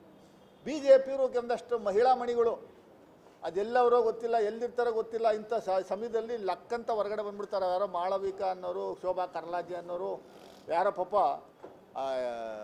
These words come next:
ಕಾಣ್ದೇನೆ ಕಣ್ಮರೆ ಆಗೋಗಿರ್ತಾರೆ. ಎಲ್ಲಾದ್ರೂ ಕೊಲೆ ಬಿತ್ತು ಅಂದ ತಕ್ಷಣ,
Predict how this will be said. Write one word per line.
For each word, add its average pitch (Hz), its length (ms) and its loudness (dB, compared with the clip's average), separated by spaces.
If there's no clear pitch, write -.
ಕಾಣ್ದೇನೆ 220 760 0
ಕಣ್ಮರೆ 226 380 2
ಆಗೋಗಿರ್ತಾರೆ. 220 680 4
ಎಲ್ಲಾದ್ರೂ 220 520 2
ಕೊಲೆ 220 340 2
ಬಿತ್ತು 220 400 -4
ಅಂದ 220 120 -4
ತಕ್ಷಣ, 220 360 -4